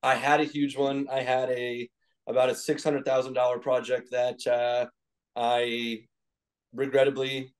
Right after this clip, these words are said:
a little regrettably, I actually deleted the estimate and I did not put my, my bid on, um, on this project because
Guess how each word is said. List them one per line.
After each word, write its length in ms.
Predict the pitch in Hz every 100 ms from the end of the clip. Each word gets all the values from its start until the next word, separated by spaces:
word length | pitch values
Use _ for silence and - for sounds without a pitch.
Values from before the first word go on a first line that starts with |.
| _ _ _ - _ -
a 40 |
little 300 | 131 151 151
regrettably, 500 | 135 127 127 120 123
I 240 | 120 120 120
actually 600 | 123 120 - 131 123 117
deleted 360 | 117 127 127 127
the 340 | 123 123 120 -
estimate 420 | 120 117 139 143
and 180 | 123 120
I 80 | 120
did 140 | 117
not 160 | 117 117 - _ _ _
put 180 | 139 123
my, 240 | 120 120
my 180 | 113 120
bid 200 | 117 123
on, 260 | 131 139 139 _ _ _ _
um, 380 | 107 110 110 107
on 140 | - 120
this 140 | 117
project 440 | - 123 120 139 139
because 540 | 120 131 120 117